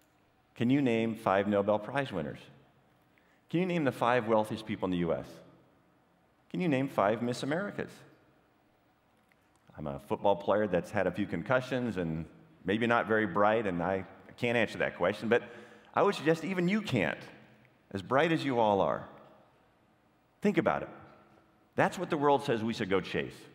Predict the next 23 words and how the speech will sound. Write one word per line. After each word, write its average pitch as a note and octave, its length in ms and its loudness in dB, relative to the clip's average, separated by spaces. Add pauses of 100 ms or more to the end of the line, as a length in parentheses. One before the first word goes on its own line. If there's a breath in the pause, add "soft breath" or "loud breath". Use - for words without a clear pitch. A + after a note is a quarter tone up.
(140)
We A#2 100 0
need C#3+ 100 4
to A#2+ 80 2
go G#2 120 4
chase G2 340 -2
good F#2 200 -2
looks, - 280 2 (680)
athletic G#2+ 360 2
ability, E3 580 2 (920)
intelligence, D#3 680 2 (680)
wealth. F#2+ 340 2 (2000)
These A3 200 2
people F3 280 0
did G3+ 220 2
it, - 220 0 (400)
and F#3+ 100 2
they G3+ 140 4
achieved G#3 400 -2
it - 280 -2
to F#3 100 -2
the F3 140 -4
highest A3 680 0
level. D#3+ 300 2